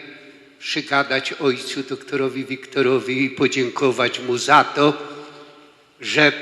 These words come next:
po raz pierwszy chyba w tej historii kateches, jakie się prowadzi,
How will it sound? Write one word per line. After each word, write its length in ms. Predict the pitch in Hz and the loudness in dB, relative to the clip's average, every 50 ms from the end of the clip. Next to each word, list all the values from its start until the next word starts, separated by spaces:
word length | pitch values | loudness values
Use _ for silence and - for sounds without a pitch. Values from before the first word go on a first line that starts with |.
| - - - - - - 143 | -12 -12 -14 -16 -16 -6 0
po 140 | 147 151 | 2 2
raz 440 | 147 165 165 156 - - - - - - | 4 2 2 2 0 -2 -4 -6 -8 -2
pierwszy 520 | 147 143 135 127 120 - - - - 131 | 0 0 2 0 0 -4 -6 -4 -4 -4
chyba 500 | 127 - - 131 123 - 127 127 139 135 131 - - - - - - - - - _ _ _ _ _ _ _ _ _ _ _ _ | -6 -6 -8 -8 -8 -4 -4 -4 -4 -4 -8 -16 -18 -20 -20 -20 -20 -20 -20 -20 _ _ _ _ _ _ _ _ _ _ _ _
w 60 | _ | _
tej 220 | - 131 127 135 131 | -6 -2 -2 -2 -2
historii 680 | - - - 156 - - - - 147 135 131 135 127 | -4 -6 -4 -2 -2 -2 0 4 4 4 6 4 2
kateches, 840 | - - 151 139 135 - 131 127 117 107 - 135 139 139 - - - - - - - - - - - - - - _ - | -2 0 0 0 0 2 0 -2 0 0 -2 -2 -2 -2 -2 -4 -6 -6 -8 -10 -14 -20 -20 -20 -20 -20 -20 -20 _ -8
jakie 280 | 127 127 131 - - 127 | -6 -6 -6 -4 -4 -4
się 180 | - - 131 | -2 -2 -4
prowadzi, 720 | - - 131 120 117 110 107 120 127 127 123 - - 143 | -6 -6 -6 -6 -4 0 2 2 2 2 0 -4 -6 -6